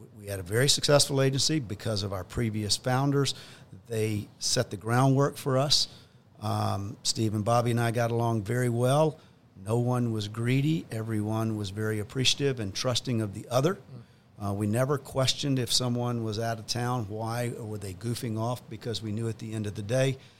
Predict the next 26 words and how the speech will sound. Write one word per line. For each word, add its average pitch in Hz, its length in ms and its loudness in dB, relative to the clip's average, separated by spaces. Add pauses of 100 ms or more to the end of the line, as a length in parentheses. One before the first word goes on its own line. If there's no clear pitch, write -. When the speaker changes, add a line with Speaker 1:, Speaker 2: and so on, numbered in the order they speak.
(340)
Speaker 1:
uh, 104 180 -4
we 107 140 -2
had 101 240 0
the 98 40 -8
faith 117 360 -2
in 110 100 -2
each 110 220 0
other. 139 260 0 (600)
Uh, 107 340 -6
we 110 160 -2
knew 120 400 0
when 113 140 -6
it 113 100 -10
came 117 260 -2
time 113 360 -2
to 101 380 -4
handling 120 360 -2
the 107 60 -4
finances, 156 720 0 (480)
we 113 100 -6
were 113 160 0
all 120 380 2
equal. 101 300 -8 (300)
You 104 220 -18
know, 107 160 -4
guys, 107 400 -2